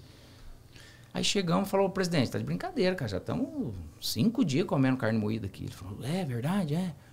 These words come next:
Então tá bom, de noite vai ter um, um negócio especial pra vocês." Tá bom.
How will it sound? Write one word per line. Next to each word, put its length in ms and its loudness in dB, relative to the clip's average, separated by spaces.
Então 140 -4
tá 140 0
bom, 180 2
de 140 -2
noite 360 -2
vai 120 2
ter 160 -2
um, 280 -2
um 20 8
negócio 320 4
especial 360 4
pra 100 2
vocês." 480 -2
Tá 80 -8
bom. 200 0